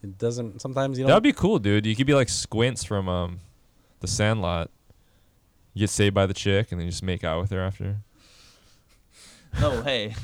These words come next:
Speaker 3: <laughs> Kail-, Kailani would get up and go,
Speaker 2: <laughs> Yeah,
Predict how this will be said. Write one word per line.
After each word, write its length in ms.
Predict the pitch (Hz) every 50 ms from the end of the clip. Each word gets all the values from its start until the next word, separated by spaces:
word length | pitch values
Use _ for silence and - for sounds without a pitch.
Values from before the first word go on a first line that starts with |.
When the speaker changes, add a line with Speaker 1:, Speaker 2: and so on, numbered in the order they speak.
| - -
Speaker 3:
<laughs> 200 | - - 127 -
Kail-, 380 | - - 143 139 139 143 135 131 - - - 170 - -
Kailani 640 | - 180 170 165 175 165 160 165 170 175 170 147
would 160 | 139 131 123 -
get 200 | - 156 151 151
up 160 | 151 147 147
and 100 | 135 117
go, 80 | 104 -
Speaker 2:
<laughs> 60 | 131
Yeah, 140 | 151 180